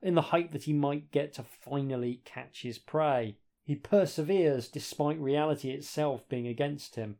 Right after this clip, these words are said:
A thin, rangy creature who looks permanently hungry, he has a kind of doomed hubris. No matter how many times he fails, he's always ready to try again,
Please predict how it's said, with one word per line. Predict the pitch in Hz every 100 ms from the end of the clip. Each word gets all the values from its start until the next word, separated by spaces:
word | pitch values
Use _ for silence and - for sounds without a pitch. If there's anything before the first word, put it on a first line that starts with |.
| _ _ _ _ _ _ -
A | 147
thin, | - 185 180 170 160 160
rangy | 127 156 165 135 135
creature | - 143 143 131 123
who | 123
looks | 123 139 -
permanently | - 151 147 147 139 117 117
hungry, | 120 120 117 117 110 - _
he | - 147
has | 139 139 135 131
a |
kind | - 135 131 120
of | 110 107
doomed | - 135 131 120 117
hubris. | - - 139 127 117 104 - - - _ _ _ _ -
No | 165
matter | 165 170 160 156 147 - -
how | 170
many | 190 180 165
times | 151 151 139
he | 135
fails, | 123 123 120 117 110
he's | 135 143 -
always | 165 160 143 127
ready | 123 113
to | 107
try | 110 123 117
again, | 107 120 117